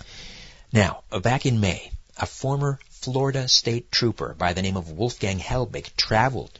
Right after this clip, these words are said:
to Newtown to investigate the shooting. He's a former work and safety s-, assessment expert. He's conducted school safety assessments for more than eight thousand school districts ac-, across the United States.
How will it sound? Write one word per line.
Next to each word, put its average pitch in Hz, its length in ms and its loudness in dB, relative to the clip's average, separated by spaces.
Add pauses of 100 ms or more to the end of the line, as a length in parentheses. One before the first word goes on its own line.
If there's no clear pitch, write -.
(120)
to 98 120 -2
Newtown 82 480 -4
to 90 100 -4
investigate 90 580 -2
the - 60 -6
shooting. - 400 0
He's 98 160 -2
a 87 60 -6
former 87 360 -4
work 98 420 0
and 85 160 -4
safety 101 520 -2 (100)
s-, - 300 2
assessment 101 720 0
expert. - 580 -4 (540)
He's - 140 0
conducted 92 460 -2
school 104 280 -2
safety 95 500 0
assessments 92 560 -2
for 87 140 -4
more 90 220 0
than 82 220 -4
eight 107 220 -2 (180)
thousand 101 560 0
school 92 320 0
districts - 420 -6
ac-, - 240 -14
across 82 340 -4
the - 80 -6
United 76 280 -4
States. - 480 -2